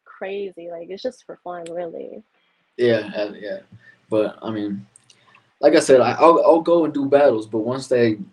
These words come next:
Speaker 2: don't socialize, I just dip out of it. Like, there's no,
Speaker 1: I feel like
Speaker 2: there's
Speaker 1: it's just
Speaker 2: no
Speaker 1: so awkward.
Speaker 2: Yeah, it's
Speaker 1: It's
Speaker 2: very
Speaker 1: very
Speaker 2: awkward.
Speaker 1: awkward. <laughs>
Speaker 2: Just, just to s-, be there with the same, like, with each other, but not talk to each other.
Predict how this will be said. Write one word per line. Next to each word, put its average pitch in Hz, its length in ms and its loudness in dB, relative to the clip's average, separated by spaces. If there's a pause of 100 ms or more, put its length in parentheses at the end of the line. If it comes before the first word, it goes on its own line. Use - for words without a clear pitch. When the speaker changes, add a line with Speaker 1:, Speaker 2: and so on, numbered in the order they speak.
Speaker 2:
don't 120 240 0
socialize, 107 600 0
I 110 100 2
just 98 200 -14
dip 98 220 -6
out 98 180 -4
of - 160 -10
it. - 180 -8
Like, - 180 -18
there's 104 200 -4
no, - 160 0
Speaker 1:
I 302 120 4
feel - 120 4
like 311 80 10
Speaker 2:
there's 302 140 4
Speaker 1:
it's 220 100 4
just - 80 -4
Speaker 2:
no - 80 2
Speaker 1:
so 175 60 2
awkward. 190 600 0 (880)
Speaker 2:
Yeah, 73 180 -6
it's - 100 -20 (140)
Speaker 1:
It's 110 120 -10
Speaker 2:
very 110 200 6
Speaker 1:
very 98 100 4
Speaker 2:
awkward. 101 360 -2
Speaker 1:
awkward. - 140 -20 (360)
<laughs> 285 280 -2
Speaker 2:
Just, 131 160 -2 (400)
just 135 160 -4
to 117 200 -2 (380)
s-, - 180 -14
be 175 200 4
there 151 140 8
with 127 160 0
the 117 60 -12
same, 139 320 2 (140)
like, 117 200 -6
with 120 200 -2
each 123 200 -6
other, 127 280 6
but 110 180 0
not 120 260 0
talk 113 240 -4
to 107 140 -14
each 101 140 -12
other. 101 200 -12